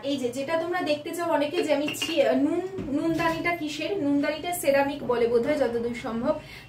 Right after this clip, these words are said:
সেরামিকের নুনদানি। এটার মধ্যে এক কেজি ধরে না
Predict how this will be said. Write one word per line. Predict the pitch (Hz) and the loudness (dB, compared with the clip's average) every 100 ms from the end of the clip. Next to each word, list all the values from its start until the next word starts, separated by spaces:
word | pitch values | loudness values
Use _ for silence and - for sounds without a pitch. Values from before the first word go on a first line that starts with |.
| - | 2
সেরামিকের | 269 254 262 269 277 | 2 4 2 2 2
নুনদানি। | 262 247 254 277 466 - | 2 2 2 2 -4 -4
এটার | 254 294 | -2 0
মধ্যে | 285 285 320 320 - - - - | 2 2 2 2 0 -4 -8 -2
এক | 277 - | -2 -2
কেজি | 339 339 | -4 -2
ধরে | 277 254 196 | 0 2 2
না | 185 | 2